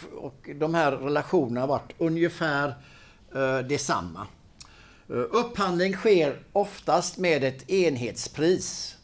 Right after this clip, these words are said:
och, eh, alltså ett pris per stopp. Och, eh, förändras då den här upphandlingen, alltså att, alltså att, att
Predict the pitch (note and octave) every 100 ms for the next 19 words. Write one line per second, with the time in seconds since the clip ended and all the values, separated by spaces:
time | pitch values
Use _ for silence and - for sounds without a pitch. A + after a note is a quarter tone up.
0 | - - - - D3 C#3+ - D3 C#3+ C#3+
1 | C#3+ C3 C#3 D3+ C3+ - E3+ E3 E3 -
2 | D3 C3 - C3 C3+ - - - - -
3 | - - - C#3 C#3 - C#3 B2+ - F#3+
4 | F#3+ D#3 C#3+ F#3 F#3+ A#3+ F#3 C3+ A#2 -
5 | F3 D#3 F3+ F#3 D3 A#2 G2+ F#2+ F#2+ A2
6 | - A2+ - B2 C3+ - - A#2+ A#2+